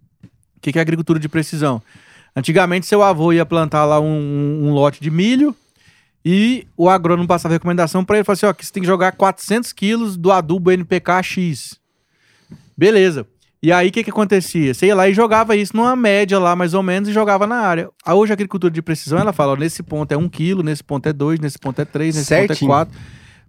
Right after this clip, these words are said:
Speaker 1: Baseado num mapa de fertilidade construído através de uma câmera especial que faz uma leitura de índice de reflectância,
Speaker 2: Da cor.
Speaker 1: da cor e tal e tudo mais, e, e faz essa leitura. Então, esse é o Agro quatro ponto zero.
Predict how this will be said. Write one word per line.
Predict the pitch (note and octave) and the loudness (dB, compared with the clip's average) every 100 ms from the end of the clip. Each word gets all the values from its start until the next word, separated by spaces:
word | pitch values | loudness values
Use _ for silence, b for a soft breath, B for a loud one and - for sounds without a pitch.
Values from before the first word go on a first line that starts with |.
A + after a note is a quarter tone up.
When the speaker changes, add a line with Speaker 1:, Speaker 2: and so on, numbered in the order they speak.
| - | -6
Speaker 1:
Baseado | C#3+ F#3 G3+ G#3+ F3+ F#3+ | 2 2 4 2 2 2
num | G3+ A3 | -2 0
mapa | F3+ E3+ F3+ | 2 0 0
de | D#3 | -4
fertilidade | - F3 E3+ F3+ D#3+ E3 - | -4 -4 -2 -2 0 0 -2
construído | F3 - D#3 E3 | -6 -4 -4 -2
através | D#3+ D#3 B2+ C3+ D#3 | 0 0 0 -2 -2
de | C#3 | -2
uma | D#3 D#3 D3+ | -4 -2 -4
câmera | - D3 D#3+ D#3+ | -4 -2 0 -2
especial | D3 - D3+ - D#3 D3+ | -4 -4 -6 0 2 2
que | D#3+ | 0
faz | C#3+ D3 C3+ | -4 -4 -2
uma | C#3+ | -2
leitura | D3 C#3+ C#3 D3 | -4 -4 -4 -2
de | C#3 B2 | -4 -6
índice | D3 - | -10 -6
de | C3+ | -6
reflectância, | C3+ D3 C#3 C3 C#3 | -6 -6 -2 0 2
Speaker 2:
Da | C#3+ | 2
cor. | C3+ - b b b | 2 -2 b b b
Speaker 1:
da | D#3 D#3 | 0 0
cor | - D3 E3+ F3 - b b - | -2 0 2 0 -2 b b -8
e | D#3+ | -4
tal | - E3 F3 | 2 2 2
e | |
tudo | E3+ F3 | 0 -2
mais, | E3+ D#3 F3 F#3 | 0 2 2 0
e, | A3+ | -2
e | G#3 | -4
faz | - F3+ F3+ | 0 0 0
essa | F3 | -2
leitura. | G3+ A3 G3 D#3 | 0 0 -2 -2
Então, | C3+ D3+ | -2 0
esse | E3 E3+ | 0 0
é | F#3 | 0
o | |
Agro | E3 E3 | 0 0
quatro | E3 D#3+ D#3+ | -2 -2 -2
ponto | - E3+ F3+ | -6 -8 -4
zero. | C#3+ A#2+ | -4 -4